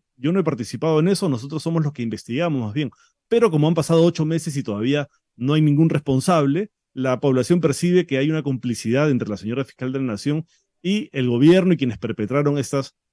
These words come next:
muertes en diciembre en Ayacucho.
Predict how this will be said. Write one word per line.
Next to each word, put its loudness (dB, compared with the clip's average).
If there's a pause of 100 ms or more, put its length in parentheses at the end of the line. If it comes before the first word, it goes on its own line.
muertes 0
en -2
diciembre 0
en -2
Ayacucho. -8